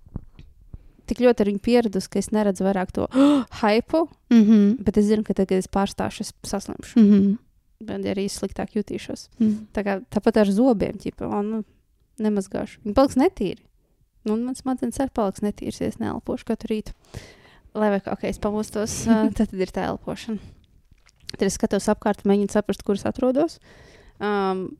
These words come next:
Speaker 1: ir vismaz kaut kāda pusstunda, kad es telefonā, nu, pēc tam, nu, tas telefons bija īstenībā viens no pirmajiem, ka es meklēju, kur es atrodos un kur tālāk braukt, ko darīt tālāk, ja pa mērķis nākamais.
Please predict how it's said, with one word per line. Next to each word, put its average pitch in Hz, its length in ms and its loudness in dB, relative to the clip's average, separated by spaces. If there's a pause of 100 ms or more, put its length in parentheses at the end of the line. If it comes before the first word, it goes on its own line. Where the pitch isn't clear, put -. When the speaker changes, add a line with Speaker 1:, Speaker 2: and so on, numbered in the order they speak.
(540)
Speaker 1:
ir 233 160 4
vismaz 240 440 2
kaut - 160 2
kāda 196 240 2
pusstunda, 240 1000 2 (460)
kad 208 80 2
es 208 160 0
telefonā, 202 800 2 (420)
nu, 220 160 -4
pēc 208 220 -2
tam, 220 100 -4 (160)
nu, 220 80 0
tas - 160 -6
telefons 190 400 0
bija 190 160 2
īstenībā 190 340 -2
viens 190 220 -2
no 190 80 -2
pirmajiem, 190 420 0 (300)
ka - 80 -2
es - 100 -2
meklēju, 208 640 0
kur 226 160 2
es - 80 -8
atrodos 214 720 0 (100)
un 214 80 -4
kur - 160 -2
tālāk 180 320 0
braukt, - 460 0 (100)
ko 196 100 0
darīt 196 380 -2
tālāk, 175 320 -4
ja 208 80 -4
pa 214 80 -2
mērķis 196 480 -2
nākamais. - 540 -8